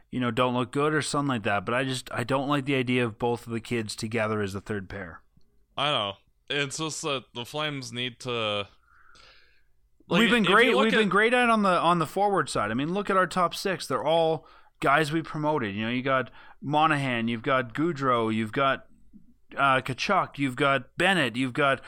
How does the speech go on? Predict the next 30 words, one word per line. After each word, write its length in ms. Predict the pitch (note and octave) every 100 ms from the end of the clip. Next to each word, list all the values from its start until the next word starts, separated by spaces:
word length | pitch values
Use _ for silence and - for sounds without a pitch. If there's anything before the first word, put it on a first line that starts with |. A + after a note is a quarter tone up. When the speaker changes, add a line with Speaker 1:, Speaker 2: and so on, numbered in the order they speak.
| - -
Speaker 1:
Ferland, 500 | - G#3 G#3 D#3 C#3
you've 100 | C#3
got 140 | E3
all 140 | E3
these 140 | F#3+ F3
guys 360 | E3 D3+ D#3
that 120 | D3+ D3
were 100 | C#3+
sort 240 | - D#3
of 140 | C3
drafted 540 | G#2 C3 C3+ D#3+ F3 D3
by 200 | D3 D3
us 300 | D3+ F3 -
and, 420 | C#3+ C#3 C3+ A#2+ - - - - - _ - - -
uh, 320 | - - -
homegrown, 720 | - E3 F3+ D3+ C#3+ F3 G#3+
if 160 | F3 B2+
you 80 | A2+
will. 240 | G#2+ G#2
But 160 | C#3 E3
yeah, 240 | F3+ C#3
the 160 | G#2+ A#2
blue 240 | C3+ D#3+
line 300 | E3+ F3 F3
and 100 | E3
the 240 | D3 C3+
net 320 | A#2 A#2+ E3 F3
especially. 540 | - - G3 - C#3+
I 20 |
mean, 240 | C3 C#3